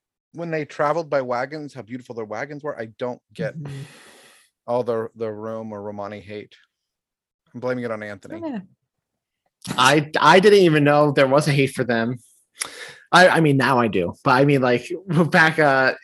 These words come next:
Speaker 3: you know, I just wasn't aware of it back in high school. And I was watching an episode of House where he was treating a gypsy boy and his parents didn't, you know, he, they, they were,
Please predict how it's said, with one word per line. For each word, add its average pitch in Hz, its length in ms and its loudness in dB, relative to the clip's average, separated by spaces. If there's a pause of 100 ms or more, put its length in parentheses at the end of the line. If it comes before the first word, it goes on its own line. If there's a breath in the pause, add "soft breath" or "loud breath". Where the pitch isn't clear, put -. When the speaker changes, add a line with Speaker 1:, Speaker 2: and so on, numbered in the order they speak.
Speaker 3:
you 147 100 2
know, 135 100 4
I 139 80 2
just 139 200 -2
wasn't 127 200 0
aware 117 280 2
of 101 100 -2
it 101 100 -2
back 104 180 -2
in 113 60 -6
high 117 100 -2
school. 110 360 -4
And 107 100 -2
I 110 60 0
was 107 120 -4
watching 120 300 -2
an 123 60 0
episode 117 320 -6
of 104 100 -6
House 123 380 -4
where 110 80 -2
he 113 60 -4
was 110 100 -4
treating 113 260 -6
a 104 60 -6
gypsy 107 440 -6
boy 98 320 -2
and 101 80 -4
his 101 140 -6
parents 110 460 -4
didn't, 107 340 -4 (960 loud breath)
you 147 140 2
know, 127 200 2
he, 139 240 2
they, 123 200 2
they 123 180 2
were, 107 320 4